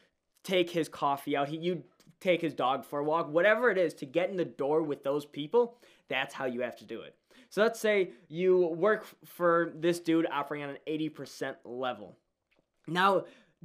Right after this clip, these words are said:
just doing that automatically raises your energy level to a seventy-five percent. And I'm not saying you'll go from intern to hundred million and that's the level of five percent. No, energy levels are different for everyone. So what you were at before, now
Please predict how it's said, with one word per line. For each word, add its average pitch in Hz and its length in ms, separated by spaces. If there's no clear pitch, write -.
just 240 440
doing 196 280
that 170 340
automatically 170 600
raises 160 360
your 160 220
energy 143 360
level 135 260
to 151 160
a 127 80
seventy-five 143 1000
percent. 101 480
And 202 120
I'm 220 100
not 208 220
saying 180 400
you'll 202 200
go 180 180
from 151 360
intern 220 480
to 165 100
hundred 185 380
million 160 360
and 135 160
that's 180 300
the 170 80
level 160 320
of 151 80
five 160 260
percent. 156 400
No, 160 340
energy 160 440
levels 151 420
are 135 160
different 165 480
for 147 260
everyone. 117 560
So 156 180
what 160 300
you 160 160
were 151 140
at 139 220
before, 277 640
now 185 540